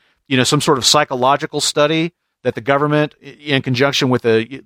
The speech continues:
a university, was conducting just to see how people in isolation respond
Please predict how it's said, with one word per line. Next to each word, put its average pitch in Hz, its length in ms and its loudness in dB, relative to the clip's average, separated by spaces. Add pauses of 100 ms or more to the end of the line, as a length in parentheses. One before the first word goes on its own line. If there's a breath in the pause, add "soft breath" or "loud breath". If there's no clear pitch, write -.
(120)
a 139 200 -4
university, 139 600 2
was 135 160 0
conducting 131 500 -2
just 147 200 0
to 139 80 -4
see 151 180 2
how 127 160 2
people 147 480 -2 (200)
in 131 160 -2
isolation 131 680 -2
respond 131 800 -2